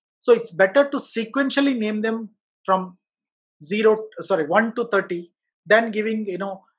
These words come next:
a photograph three, eight, seven, and missing few of the, uh, in-between photographs because they were not good. The client will ask,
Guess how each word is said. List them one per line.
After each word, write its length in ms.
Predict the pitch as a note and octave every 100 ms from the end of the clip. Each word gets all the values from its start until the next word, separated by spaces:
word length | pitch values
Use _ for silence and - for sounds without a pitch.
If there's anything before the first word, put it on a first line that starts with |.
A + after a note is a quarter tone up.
| _ F3
a 100 | E3+
photograph 440 | F#3+ G3 G3 F#3+ _
three, 400 | G#3+ G#3 G#3+ G#3 _
eight, 320 | F#3 G3 G3 F#3+ _ _ _ _
seven, 480 | F#3+ F3 F3 E3+ _ _ _ _ _ -
and 240 | F3+ F3 _
missing 360 | F3+ F#3+ A#3 G#3+
few 220 | - G3
of 80 | F3
the, 200 | D#3+ E3 _ E3
uh, 200 | E3 D#3
in-between 540 | E3 F#3 G#3+ G#3+ G3
photographs 440 | - F3+ D#3 F#3 G#3
because 240 | F#3+ G#3+
they 60 | F#3+
were 120 | F#3 F#3
not 200 | G3 -
good. 120 | C#3 _ _ _ _ -
The 80 | G3+
client 280 | A3+ C#4
will 140 | D4 C4
ask, 220 | A3